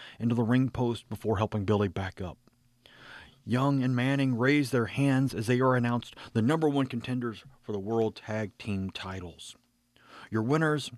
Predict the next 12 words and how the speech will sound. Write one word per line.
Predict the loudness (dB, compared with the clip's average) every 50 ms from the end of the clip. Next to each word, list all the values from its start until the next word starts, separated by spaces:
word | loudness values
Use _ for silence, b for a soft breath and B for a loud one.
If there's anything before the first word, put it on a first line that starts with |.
| -20 b b b b 0
in | 2 2
a | 2
time | 0 0 0 2 2 4 2 2 0
of | -2 -4 -4 -4
twenty-one | -2 0 2 2 2 2 2 2 2
minutes, | 2 2 2 0 -4 -8 -12 _ _
forty-one | 0 2 4 4 4 4 2 0 0
seconds, | -2 -6 -8 -6 -6 -8 -10 -10 B B B B B -2
are | 0 2 2
Billy | 2 2 0 2 4 4 4 4
and | 4 2 0 0 0 0
Bart, | 0 2 2 0 -4 -8